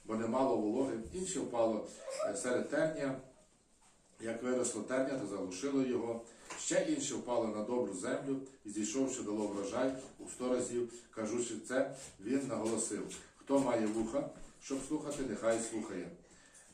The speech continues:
Е, учні запитували його: «Що означає ця притча?» А Ісус сказав: «Вам дано пізнати таємниці Божого Царства, а іншим у притчах, е, щоби дивилися і не бачили, щоби слухали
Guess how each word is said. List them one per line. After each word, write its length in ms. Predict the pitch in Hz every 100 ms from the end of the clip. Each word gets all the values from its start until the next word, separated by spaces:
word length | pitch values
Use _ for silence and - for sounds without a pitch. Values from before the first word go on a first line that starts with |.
| 101
Е, 160 | 101 -
учні 300 | 170 - 139
запитували 640 | 120 127 131 127 123 117
його: 360 | 110 92 90 82 - - - - - -
«Що 300 | - 139 185
означає 600 | 202 135 - 135 139 120
ця 120 | 120
притча?» 420 | - - - - - - - -
А 100 | 107
Ісус 340 | 104 - 165 -
сказав: 580 | 117 98 113 117 113 - - -
«Вам 280 | 113 151 139
дано 240 | 139 131
пізнати 420 | 113 104 139 139
таємниці 540 | 127 120 117 139 139 104
Божого 420 | 98 101 98 95
Царства, 480 | 123 135 - 131 -
а 280 | 107 151 208 - - - -
іншим 340 | 139 - - 143 - -
у 120 | 113
притчах, 520 | 113 120 117 - - - - - - _ -
е, 320 | 101 104 101 101
щоби 320 | - 131 123
дивилися 640 | 107 110 127 165 170 151 -
і 80 | 110
не 120 | 117
бачили, 480 | 107 104 - 92 90 - -
щоби 260 | - 113 104
слухали 460 | - 131 135 151